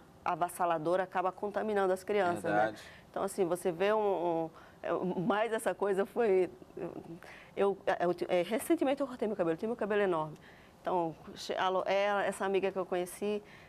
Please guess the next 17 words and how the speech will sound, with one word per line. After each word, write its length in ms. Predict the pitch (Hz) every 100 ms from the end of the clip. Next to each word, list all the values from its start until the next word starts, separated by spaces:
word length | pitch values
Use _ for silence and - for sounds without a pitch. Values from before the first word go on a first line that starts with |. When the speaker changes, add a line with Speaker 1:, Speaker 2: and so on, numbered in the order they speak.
| - - -
Speaker 1:
chegou 320 | - 196 196
outubro, 560 | 202 - 247 240 202
eu 40 | 202
tive 200 | 208 196
uma 200 | 190 190
perda 280 | 196 202 175
grande, 220 | 196 202
então 140 | 214
assim, 180 | 208 214
eu 80 | 202
digo, 180 | 190 180
"Caramba", 460 | 202 190 185 170
e 140 | - 208 -
vejo 380 | 165 196 208
Sofia 340 | 208 202 - 185
que 100 | 180
ela, 160 | 160